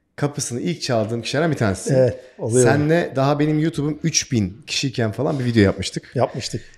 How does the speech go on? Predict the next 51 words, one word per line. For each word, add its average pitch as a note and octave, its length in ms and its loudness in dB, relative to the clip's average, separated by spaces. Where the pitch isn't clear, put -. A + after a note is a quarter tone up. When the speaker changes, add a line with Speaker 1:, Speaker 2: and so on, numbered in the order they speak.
Speaker 1:
Ee, G2 260 2
sağ A2+ 280 4
ol, G2+ 60 2
beni A2 140 2
kırmadın. G#2+ 380 0
Çok - 260 -2
da F2+ 60 -8
güzel D#2+ 260 -8
bir E2 60 -10
videoydu. E2 280 -6
Hala G2+ 280 2
Speaker 2:
Evet. F2+ 100 2
Speaker 1:
bazen F#2 240 0
izliyorum. G2 460 -2
Ee, F#2+ 280 -4
bu - 40 0
Speaker 2:
Senin A#2+ 180 6
Speaker 1:
hafta D3+ 140 6
Speaker 2:
benim D3 120 4
kekoladığın C#3+ 540 4
video. A#2 340 0
Speaker 1:
Ya. C#3 180 8
Speaker 2:
Bazen C3+ 320 6
platin E3+ 340 8
var D3 180 8
Speaker 1:
<laughs> D3 180 4
Speaker 2:
ya. - 420 2
<laughs> E3 300 4
Evet. C#3+ 340 2
Speaker 1:
Bu D3 120 12
hafta D3 280 6
itibariyle C3+ 500 2
yüz B2+ 240 0
bini G#2 160 0
geçtik. - 580 -2
Speaker 2:
Öyle, C3+ 140 -2
harika A2 260 2
Speaker 1:
Evet, G2+ 240 0
Speaker 2:
abi. G2+ 80 -2
Speaker 1:
o A#2 80 6
yüzden A2+ 240 4
artık A2 260 2
Speaker 2:
Tebrikler. A#2 280 -4
Speaker 1:
yüz A2+ 260 0
binlik G2+ 360 -2
bir F2+ 120 -8
kanalda F#2 600 -6
Speaker 2:
Müthiş. A2+ 160 -6
Speaker 1:
bu - 100 -8
podcast'i - 380 -10
yapıyoruz. A2+ 460 -6